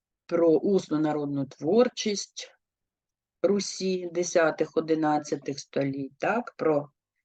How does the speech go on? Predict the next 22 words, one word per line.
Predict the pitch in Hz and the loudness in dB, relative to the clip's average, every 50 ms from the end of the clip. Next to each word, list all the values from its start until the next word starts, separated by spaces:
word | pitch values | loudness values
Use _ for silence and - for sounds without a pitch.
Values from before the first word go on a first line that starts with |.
| _ _ | _ _
кирилицю, | - 151 147 139 139 143 170 220 254 262 247 233 - - - 220 220 220 | -4 -4 -2 0 0 2 4 6 6 6 6 4 2 -2 -6 -4 -4 -4
що | - - - 190 | -4 -2 -4 -2
таке | 185 185 180 - 190 | -2 -2 -4 -2 -4
кирилиця, | 185 - - 175 160 165 175 175 165 156 - - 147 147 | -6 -2 -4 -2 0 0 0 0 0 -2 -4 -4 -6 -6
що | - - - | -6 -8 -12
це | - - 160 | -4 -4 -4
така | 156 - 147 - - 147 139 139 | -4 -4 -8 -6 -4 -2 -2 -2
абетка. | 135 135 135 139 131 127 127 - - - - - - _ _ _ _ _ _ _ _ _ _ - | -2 -2 -2 -4 -4 -4 -6 -10 -16 -18 -18 -18 -18 _ _ _ _ _ _ _ _ _ _ -2
Тож | - 190 240 302 330 - | 2 4 4 4 4 0
тепер | - - - 135 - - 180 240 285 262 | -4 -4 -4 -4 0 2 2 2 2 2
допоможемо | 214 208 196 - 233 233 214 196 180 160 143 143 147 143 143 135 - - | 0 0 2 4 4 4 4 4 2 2 2 0 -2 -2 0 -2 -2 -2
Аї | - 170 220 262 277 262 247 | 0 2 2 4 4 4 4
розв'язати | 226 208 190 - 139 135 135 131 127 143 151 175 170 - 170 | 2 0 -6 -6 -4 -4 -4 -4 -2 -2 -2 -2 -2 -2 -6
задачу. | 165 156 165 175 165 139 131 117 110 - - - - - _ _ _ _ _ _ _ _ _ _ _ - - _ _ _ | -6 -2 -2 -2 0 0 -4 -4 -4 -8 -12 -14 -16 -16 _ _ _ _ _ _ _ _ _ _ _ -20 -20 _ _ _
Диякон | _ - 175 180 175 170 165 160 160 - 160 160 | _ 2 2 4 4 4 4 2 2 0 -2 -2
Григорій | 151 143 143 147 139 135 151 196 247 311 262 214 151 | -2 -2 -4 -6 -4 -2 2 2 4 4 4 2 0
працював | 139 - 147 151 143 - - 156 143 151 180 240 285 269 247 | -2 -4 -6 -6 -6 -4 -4 -4 0 2 4 4 4 4 4
над | 220 190 175 - | 2 0 -2 -4
книгою | - - 170 170 190 226 247 233 208 208 208 202 196 | -10 -10 -6 -2 2 2 2 2 2 -2 -4 -4 -4
шість | - - - 175 196 196 - - - | -4 -4 -2 0 -2 -2 -2 -8 -8
місяців. | 175 180 196 185 151 123 - - - 240 - - - - _ _ _ _ _ _ _ _ _ _ _ _ _ _ _ _ - | -4 0 0 0 0 -2 -4 -8 -14 -14 -16 -16 -20 -20 _ _ _ _ _ _ _ _ _ _ _ _ _ _ _ _ -6
Уяви, | - 165 180 214 277 320 294 202 170 156 143 131 123 | -2 0 2 4 4 4 4 4 4 2 2 2 -2